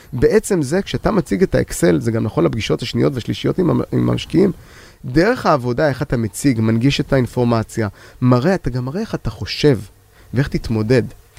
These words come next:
לכן, אל תזלזלו בתהליך הזה. אל תתייחסו על זה כ-, כמו ילדים, ותגידו, "אה, רגע, שהוא יציע לי ושהוא יגיד לי", ו-, אל תנסו לרצות. תן-, ת-, תייצרו סיטואציה שבו שני הצדדים מרוצים.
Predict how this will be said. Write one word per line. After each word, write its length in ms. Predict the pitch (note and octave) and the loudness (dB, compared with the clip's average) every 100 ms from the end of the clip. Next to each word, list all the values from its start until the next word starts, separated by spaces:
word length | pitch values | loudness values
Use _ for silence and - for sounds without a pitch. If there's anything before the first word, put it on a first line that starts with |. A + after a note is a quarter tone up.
| - - - | -20 -12 -6
לכן, 400 | G#2+ - D#3 D#3 F3 _ _ _ _ _ | -2 2 2 0 -4 _ _ _ _ _
אל 40 | - | -8
תזלזלו 600 | - A3+ D3+ A2+ A2+ A2+ | -6 0 0 2 0 0
בתהליך 560 | G#2+ - G#2+ G#2 G2 - | -2 -2 -2 0 -2 -4
הזה. 180 | G2+ G2+ - - - - | -6 -8 -12 -20 -20 -4
אל 60 | F3 | -2
תתייחסו 560 | F#3+ A3 D3+ B2+ - D3+ | -2 -4 -4 -4 0 0
על 120 | C#3 | 2
זה 160 | B2 B2 | -2 -4
כ-, 80 | B2 A#2 - - _ | -2 -2 -4 -20 _
כמו 200 | - C#3+ | 0 4
ילדים, 380 | D#3 C#3+ C3 D3+ | 6 4 4 2
ותגידו, 220 | C#3+ D#3 | 2 0
"אה, 180 | G3+ A3 | 0 0
רגע, 200 | G3 F#3 | 0 -4
שהוא 180 | - E3 | -2 0
יציע 380 | D3+ - D#3+ D3+ | 0 2 2 4
לי 160 | C#3+ B2 | 2 0
ושהוא 240 | A2+ D3 | -4 -4
יגיד 280 | D3+ C#3+ C#3 | -2 -2 0
לי", 120 | C3+ | 0
ו-, 60 | B2+ - - - - - - | 0 -6 -14 -20 -20 -10 -6
אל 60 | |
תנסו 380 | E3 G#3 F3+ - | -2 -2 -2 0
לרצות. 440 | B2+ A#2 - G#2+ G#2+ - - - - - | 2 2 0 -6 -8 -12 -20 -20 -20 0
תן-, 180 | E3 E3 - | 0 0 0
ת-, 240 | F3+ F3+ | 2 2
תייצרו 540 | F#3+ F#3 - A#3+ A#3+ D4 - - - | 0 -2 -2 -4 -4 -6 -14 -20 -16
סיטואציה 540 | - D3+ C#3 C#3 F#3 | -6 0 2 2 2
שבו 360 | F3+ A#2 C3+ D3 - - | -2 0 2 2 -2 -14
שני 200 | - D3 | 0 2
הצדדים 340 | D#3+ D3 B2+ | 2 0 0
מרוצים. 480 | A#2+ A2 - A2 G2+ | 2 0 -2 -2 -2